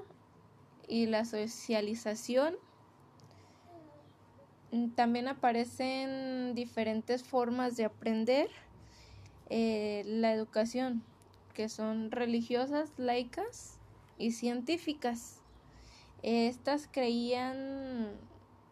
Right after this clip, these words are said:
ellos creían tener un control social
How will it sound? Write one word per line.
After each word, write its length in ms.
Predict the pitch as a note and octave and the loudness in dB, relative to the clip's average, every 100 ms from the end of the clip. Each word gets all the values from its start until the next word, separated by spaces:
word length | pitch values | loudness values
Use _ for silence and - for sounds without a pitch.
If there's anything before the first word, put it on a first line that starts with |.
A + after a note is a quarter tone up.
| - - - - - - | -20 -20 -20 -20 -20 -6
ellos 340 | - C#4 F4 F#4 | 0 2 0 0
creían 400 | C4+ B3+ C4 D4 | 0 0 0 -2
tener 380 | D4 C#4 C4+ | -4 -2 -4
un 160 | C#4+ D4 | -2 -2
control 400 | D4 C#4+ C4 C4+ | -2 -2 -4 -6
social 440 | - D4 D4+ D4+ | -4 -4 2 2